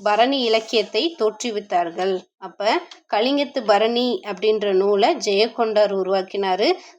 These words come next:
தக்கைய பரணி அப்படின்ற நூலை, தக்கைய பரணி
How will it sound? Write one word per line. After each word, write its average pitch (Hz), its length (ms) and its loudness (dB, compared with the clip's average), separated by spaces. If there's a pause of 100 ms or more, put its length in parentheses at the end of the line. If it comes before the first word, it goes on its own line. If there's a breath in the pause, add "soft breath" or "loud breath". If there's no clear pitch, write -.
(100)
தக்கைய 269 600 2
பரணி 214 480 4 (200)
அப்படின்ற 208 440 0
நூலை, 185 340 2 (120)
தக்கைய 262 500 -2
பரணி 220 440 2